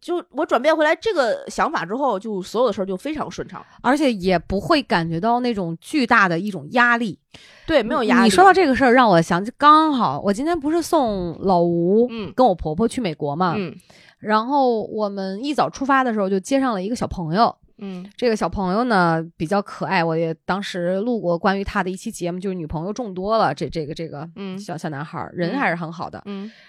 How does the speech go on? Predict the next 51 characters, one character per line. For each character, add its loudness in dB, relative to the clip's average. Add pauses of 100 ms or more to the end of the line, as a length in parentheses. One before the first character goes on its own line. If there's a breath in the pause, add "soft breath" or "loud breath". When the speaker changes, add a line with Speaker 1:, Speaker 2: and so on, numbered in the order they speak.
(100)
Speaker 2:
然 -4
后 -4
说 0
是 4
小 0
男 -2
孩 -6
儿， -4
但 -2
也 -4
九 0
六、 2 (280)
九、 -4
九 -2
五、 -2
九 -2
六、 0
Speaker 1:
嗯。 -12
Speaker 2:
九 -2
七， -2
反 0
正 -4
就 -10 (100)
应 -4
该 -8
差 -6
不 -6
多 -2
就 -2
九 -6
六 0
左 -6
右 6
吧。 -6
Speaker 1:
嗯， -8
嗯， -16 (160)
嗯， -14
嗯。 -18 (680 soft breath)
Speaker 2:
他 2
有 2
一 -8
个 -2
女 -4
朋 -2
友， -4
今 -4
年 0
三 -2
十 -6
三 0
岁。 0